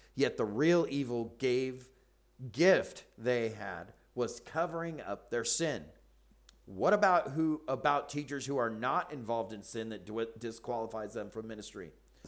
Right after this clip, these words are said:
Do their moral fruits ensure that they qualify to be teachers of God's word? There must be moral and spiritual good fruits in the lives of teachers,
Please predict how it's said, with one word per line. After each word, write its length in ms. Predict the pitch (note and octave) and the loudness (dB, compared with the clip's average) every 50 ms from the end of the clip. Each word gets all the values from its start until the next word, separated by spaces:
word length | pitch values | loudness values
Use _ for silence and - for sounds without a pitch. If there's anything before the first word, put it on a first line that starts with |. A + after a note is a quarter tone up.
| - _ _ - | -20 _ _ -4
Do 140 | G2+ G#2 | -2 0
their 140 | G2+ G#2 G2 | 0 0 -2
moral 340 | F#2+ G2 G2 G#2+ A#2 A#2+ A#2 | -2 -2 0 2 2 2 0
fruits 680 | A2+ - - A2 A2 A2+ B2 A#2+ - - - - - - - | -2 -4 -2 0 0 0 -2 -4 -10 -12 -10 -10 -10 -8 -8
ensure 640 | G#2 F#2 F2+ - - - - - A2 G#2+ G#2 G#2+ A2+ | -8 -6 -4 -4 -2 -2 2 4 6 6 6 6 6
that 180 | A2+ A2+ G#2 - | 4 2 2 0
they 100 | G2+ F2+ | -2 -4
qualify 580 | - - - F#2+ F#2+ G2+ A2+ - - A2+ A2 A2 | -4 -2 0 2 2 2 2 0 0 0 0 0
to 100 | - F2+ | -2 -4
be 160 | G2 F#2 E2+ | -6 -6 -6
teachers 460 | - - F#2 F#2 F#2 - A#2 A2 G2+ | -8 -8 -8 -8 -8 -6 -8 -6 -6
of 120 | A2 - | -6 -4
God's 300 | - F2+ F2+ F#2 F#2 E2+ | 0 2 2 2 2 0
word? 400 | D2+ C#2+ D#2+ E2+ F2+ G#2+ C3 D3+ - - - _ _ _ _ _ _ _ _ _ _ _ _ _ - | -4 -2 0 2 2 2 2 0 -4 -12 -18 _ _ _ _ _ _ _ _ _ _ _ _ _ -2
There 120 | A2 A2+ A2+ | 0 0 0
must 320 | A#2+ C3 B2+ - - - | 0 0 -2 -2 -4 -6
be 140 | B2+ A2+ G#2 | -6 -6 -6
moral 500 | G2+ G2+ G#2+ A2+ B2 C3+ C#3 C#3 C#3 B2+ | -6 -6 -6 -2 0 0 0 0 0 -2
and 160 | A2 A2 G#2 | -6 -8 -8
spiritual 640 | - - - - B2 B2+ C3 B2+ B2 - B2 G#2+ | -10 -8 -4 -2 0 0 0 0 -2 -2 -4 -4
good 320 | G2+ F#2 A2 A2+ A#2+ A#2+ - | -4 -2 0 0 0 0 -2
fruits 400 | - - B2 B2 A#2+ A#2+ - A2+ | -6 -4 -2 -2 -2 -4 -6 -10
in 80 | G2+ | -8
the 100 | G2 G2 | -8 -6
lives 380 | F#2+ F#2+ G2+ G2 G2 G2+ G2 G2+ | -4 -4 -4 -2 -4 -4 -6 -8
of 120 | F#2+ F2 | -12 -12
teachers, 560 | - - A2 G#2 F#2+ - - D#2 D#2 D2+ - | -12 -10 -10 -10 -10 -8 -8 -10 -10 -10 -12